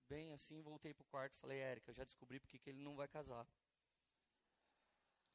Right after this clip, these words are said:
Que cara que tem esse tipo de relacionamento com o Espírito Santo, ele, ele deve espantar as mulheres de perto dele.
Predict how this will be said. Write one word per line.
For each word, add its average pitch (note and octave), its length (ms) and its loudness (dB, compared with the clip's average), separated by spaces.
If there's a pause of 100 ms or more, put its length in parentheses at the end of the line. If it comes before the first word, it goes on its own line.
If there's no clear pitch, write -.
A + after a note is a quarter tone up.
(880)
Que D3 120 0
cara D3+ 260 8
que F3 100 0
tem D#3+ 180 0
esse E3 160 4
tipo D3 220 -4
de D3 80 -2
relacionamento C#3+ 680 2
com - 60 -2
o - 20 2
Espírito C3 460 2
Santo, D#3 480 4
ele, C3 140 2
ele C3+ 260 0
deve C3+ 180 4
espantar E3+ 720 0
as C#3 100 2
mulheres B2+ 380 4
de C#3 80 0
perto C#3+ 340 2
dele. C#3+ 280 2